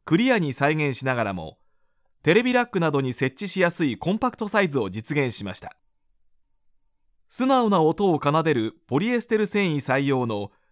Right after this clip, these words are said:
二十五ミリトゥイーターと、深みのある低音を生み出すセルラーコーン素材を採用した百ミリダブルウーファーの合計スリーユニットで構成。さらにトゥイーターは、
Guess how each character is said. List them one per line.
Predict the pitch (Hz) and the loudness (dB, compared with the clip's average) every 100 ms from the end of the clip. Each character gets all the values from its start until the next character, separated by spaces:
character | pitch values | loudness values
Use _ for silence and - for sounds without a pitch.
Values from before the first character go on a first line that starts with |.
| - | -2
二 | 214 | 0
十 | 247 185 | 4 2
五 | 120 | 4
ミ | 131 208 | 2 0
リ | 220 | -2
ト | 170 | 0
ゥ | 170 | 0
イ | 143 | 0
ー | |
タ | 90 | -4
ー | 82 | -8
と、 | 82 - _ _ _ _ _ _ _ _ - | -14 -16 _ _ _ _ _ _ _ _ -6
深 | - 180 | 2 4
み | 180 | 4
の | 175 | 4
あ | 170 | 4
る | 156 139 | 4 2
低 | 143 156 | 2 4
音 | 156 151 | 4 2
を | 147 | 2
生 | |
み | 147 | 2
出 | 143 | 0
す | - 110 101 _ _ | -2 -4 -6 _ _
セ | - 156 | 2 4
ル | 240 | 4
ラ | 247 226 | 2 0
ー | |
コ | 220 208 | 2 2
ー | |
ン | 202 | 2
素 | 202 | 2
材 | 185 156 131 | 0 0 0
を | |
採 | 120 123 135 | -2 -2 0
用 | 123 | -2
し | 110 | -4
た | - 87 - _ _ _ _ | -6 -8 -10 _ _ _ _
百 | - - 226 | 0 2 2
ミ | 185 | 2
リ | 147 | 2
ダ | 135 151 | 4 2
ブ | 226 | 2
ル | 240 226 | -2 -2
ウ | |
ー | |
フ | 170 | 0
ァ | 123 | 0
ー | |
の | 107 85 - _ _ _ - | 0 -6 -14 _ _ _ -2
合 | 120 185 | 4 4
計 | 175 143 139 - | 4 4 4 0
ス | - 147 | -4 0
リ | 202 254 | 2 2
ー | |
ユ | 254 | 0
ニ | 220 180 | 0 -2
ッ | |
ト | 139 | -4
で | 101 | -6
構 | - 113 | -6 -6
成。 | 110 87 69 - _ _ _ _ _ _ _ _ _ _ _ _ | -6 -8 -12 -14 _ _ _ _ _ _ _ _ _ _ _ _
さ | 226 | 2
ら | 247 | 2
に | 202 165 | 2 0
ト | 156 | -2
ゥ | 214 | -2
イ | |
ー | 196 | -2
タ | 147 | 0
ー | |
は、 | 127 107 98 | 2 0 -2